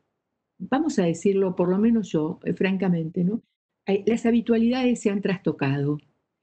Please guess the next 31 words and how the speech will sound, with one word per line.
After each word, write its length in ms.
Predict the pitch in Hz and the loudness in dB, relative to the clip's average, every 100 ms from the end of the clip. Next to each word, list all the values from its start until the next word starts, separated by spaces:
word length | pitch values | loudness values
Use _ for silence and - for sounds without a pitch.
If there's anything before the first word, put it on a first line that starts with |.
| _ _ _ _ | _ _ _ _
Eh, 640 | 196 196 185 180 175 175 175 196 240 - _ _ | -2 2 2 2 0 0 -2 -2 -4 -8 _ _
las 240 | 208 185 | -4 -2
marchas 1000 | 214 220 320 208 151 - 156 151 - - _ _ _ _ _ _ | 0 0 0 -2 -4 -4 -4 -4 -8 -18 _ _ _ _ _ _
se 120 | - | 0
han 140 | 202 202 | 2 0
visto 340 | 196 - 208 | -2 0 0
también 600 | 185 175 185 214 208 208 _ - | 2 2 2 0 -2 -6 _ -6
profundamente 720 | 190 185 233 226 196 196 185 | -6 0 2 2 2 0 0
afectadas, 520 | 190 175 - 156 160 | 0 -2 0 -2 -2
y 40 | 170 | -2
cuando 280 | 180 180 190 | 0 0 0
hablo 200 | 202 196 | 0 0
de 100 | 175 | 0
marchas, 440 | 202 214 233 - | 0 -2 -4 -2
hablo 240 | 175 175 | 0 0
de 140 | 170 156 | 0 0
todas 380 | - 180 156 156 | 0 0 0 -2
las 180 | 143 | -2
marchas, 420 | 151 139 139 147 - _ _ - | 0 -2 -2 -6 -8 _ _ -8
las 160 | 143 147 | -6 -2
de 80 | |
los 160 | 151 147 | -2 -2
cuerpos, 720 | - 214 202 202 196 190 190 | 0 2 2 -2 -2 -2 0
las 160 | 165 165 | 0 0
de 60 | 156 | 0
los 160 | 151 | 0
movimientos 640 | 151 151 160 165 170 170 175 | -2 -2 0 0 0 -2 -2
que 100 | 151 | -4
expresaban 680 | - 156 147 165 156 156 | -2 -4 -2 -2 -2 -2
los 140 | 147 147 | -4 -2
reclamos, 840 | 147 147 214 214 208 180 165 175 | -4 -2 0 0 0 0 -2 -4